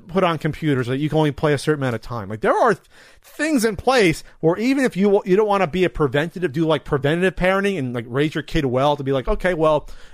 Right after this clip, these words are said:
I like, I, I appreciate the fact that you like this game, but you gotta get your chores done. You gotta do your homework. You gotta go to your practice first.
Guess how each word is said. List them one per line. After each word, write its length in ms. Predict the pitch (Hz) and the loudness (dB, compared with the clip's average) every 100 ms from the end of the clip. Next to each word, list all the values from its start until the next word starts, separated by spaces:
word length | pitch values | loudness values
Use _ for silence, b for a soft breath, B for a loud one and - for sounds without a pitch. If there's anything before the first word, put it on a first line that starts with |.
| - | -4
I 60 | 147 | 0
like, 200 | 180 180 | 0 0
I, 180 | 151 147 | -2 -2
I 80 | 147 | -4
appreciate 340 | 131 123 175 185 | -6 -2 -2 -2
the 80 | 156 | -2
fact 220 | 170 156 | -2 -2
that 100 | 151 | -4
you 280 | 156 151 127 b b b | -2 -4 -4 b b b
like 200 | 156 151 | 0 0
this 120 | 139 | -2
game, 220 | 190 180 | -2 0
but 160 | 147 131 | -2 -4
you 100 | 139 | -2
gotta 220 | 160 147 | -2 -2
get 140 | 135 | -4
your 80 | 147 | -10
chores 320 | - 170 175 151 | -2 2 2 0
done. 240 | 160 151 | -2 -2
You 60 | 127 | -4
gotta 160 | 127 | -6
do 80 | 117 | -6
your 140 | 110 | -10
homework. 440 | 95 147 147 147 - | -2 -2 -2 -4 -6
You 60 | 127 | -6
gotta 160 | 120 | -6
go 140 | 117 110 | -6 -10
to 60 | |
your 80 | 101 | -10
practice 440 | - 151 147 147 - | -4 -4 -4 -8 -4
first. 380 | 143 139 - | 0 0 -2